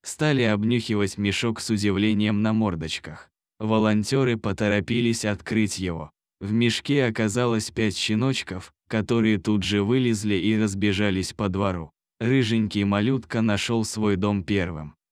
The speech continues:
Его братика тоже забрали очень быстро. Теперь он строит из себя большого хозяина в новом доме. Любит лежать на подоконнике в ожидании своих хозяев с работы. А вот трём сестричкам пришлось побыть подольше в приюте.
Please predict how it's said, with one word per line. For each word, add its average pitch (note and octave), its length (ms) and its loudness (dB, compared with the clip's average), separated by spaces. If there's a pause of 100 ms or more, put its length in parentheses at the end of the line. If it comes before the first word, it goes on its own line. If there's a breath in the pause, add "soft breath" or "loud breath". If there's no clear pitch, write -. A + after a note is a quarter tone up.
(140)
Его A2+ 340 2
братика A2 600 0
тоже B2 360 0
забрали G#2 560 2
очень G2+ 420 0
быстро. F#2 500 -4 (300)
Теперь B2 460 2
он A#2 160 2
строит B2 540 0
из G#2+ 160 -2
себя A2 340 0
большого G2+ 560 0
хозяина G#2+ 640 0
в F#2 100 -2
новом F#2+ 440 0
доме. E2 320 -4 (320)
Любит C3 420 2
лежать A2 460 2
на G2 120 0
подоконнике G2+ 800 0
в G2+ 80 -2
ожидании G#2 580 2
своих G2+ 400 -2
хозяев F#2+ 500 -2
с - 100 -8
работы. F#2+ 520 -2 (280)
А A2 140 2
вот A#2+ 260 0
трём A2 320 2
сестричкам A2+ 840 -2
пришлось G2 540 0
побыть G2+ 480 0
подольше F#2 560 0
в - 80 -10
приюте. F#2+ 640 0